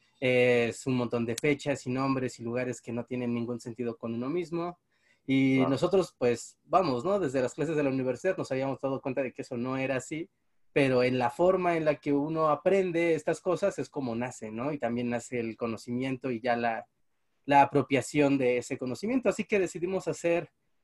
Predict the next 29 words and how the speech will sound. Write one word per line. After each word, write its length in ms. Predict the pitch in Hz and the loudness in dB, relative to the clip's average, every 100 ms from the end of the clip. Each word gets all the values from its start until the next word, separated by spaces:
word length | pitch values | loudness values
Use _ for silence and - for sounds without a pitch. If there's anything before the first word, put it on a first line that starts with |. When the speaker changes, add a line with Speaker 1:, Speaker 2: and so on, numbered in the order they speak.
| _ - | _ -2
Speaker 1:
Bully 280 | 147 175 | 2 4
Magnets 520 | 180 185 180 196 214 - | 4 2 2 -2 -4 -4
como 280 | 156 143 | 0 2
una 180 | 147 160 | 2 2
manera 400 | 160 135 139 147 | 2 4 6 6
de 140 | 143 123 | 6 2
hablar 480 | 120 123 127 127 | 2 0 0 0
de 280 | 135 131 123 | 0 0 0
los 160 | 117 117 | -2 -4
principales 600 | 139 135 139 139 135 135 | -4 -4 -4 -2 -4 -4
periodos 440 | 131 127 127 131 | -2 0 0 0
de 100 | 123 | -2
la 60 | 113 | -4
historia, 540 | - 127 127 135 131 | -4 -4 0 0 0
tanto 420 | - 117 113 120 110 | -2 -2 -2 -6 -4
de 220 | 113 110 | -2 -2
México, 540 | 120 156 190 170 196 | -2 -2 -4 -4 -2
de 80 | 190 | -2
nuestro 300 | 139 - 127 | -2 -4 -4
país, 420 | 139 151 220 - _ _ _ | 0 0 -2 -6 _ _ _
como 280 | - 127 123 | -2 0 4
de 120 | 120 | 2
todo 200 | 117 151 | 4 4
el 80 | 151 | 4
mundo, 360 | 143 147 120 113 | 4 4 2 0
¿no? 180 | 139 156 | -2 -2
Estos 260 | - 127 | -4 -6
grandes 420 | 135 143 143 139 | -2 0 0 0
momentos 800 | 131 123 131 123 131 123 117 - | -2 -2 -4 -2 0 0 0 -6